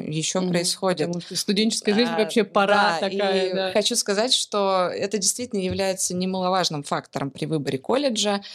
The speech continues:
Speaker 1: И, а, с этой жизнью, если нет знакомых, которые уже в колледже учатся, сейчас ребята могут с-, познакомиться благодаря социальным сетям. А, как правило, ВКонтакте, в Телеграме каждый колледж публикует все свои новости, все свои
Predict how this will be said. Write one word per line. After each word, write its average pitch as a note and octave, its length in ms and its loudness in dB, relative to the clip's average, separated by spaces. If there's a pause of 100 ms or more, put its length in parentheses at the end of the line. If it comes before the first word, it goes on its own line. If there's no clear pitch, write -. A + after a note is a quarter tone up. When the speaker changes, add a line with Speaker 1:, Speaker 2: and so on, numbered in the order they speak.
(280)
Speaker 1:
И, G3 340 2 (200)
а, F3 180 -2
с G3+ 120 0
этой A3+ 200 0
жизнью, A#3 500 2
если F#3+ 320 0
нет F3+ 240 0
знакомых, E3 520 -2
которые D#3 300 -4
уже D#3+ 120 -2
в - 80 -10
колледже E3 440 -2
учатся, G3+ 460 0
сейчас G#3 440 0
ребята F#3 400 -2
могут F3+ 320 -4
с-, - 160 -2
познакомиться D#3+ 800 -4
благодаря D3+ 480 -4
социальным D3 480 -2
сетям. B3+ 520 -2
А, E3+ 200 0
как - 220 -18
правило, F3+ 340 2
ВКонтакте, D#3+ 600 -4
в - 60 -6
Телеграме D#3+ 640 0
каждый D3+ 360 -2
колледж F3+ 360 -2
публикует D#3+ 560 -2
все - 240 2
свои D3 300 -2
новости, G#3 500 0
все F3+ 240 2
свои D#3 480 -2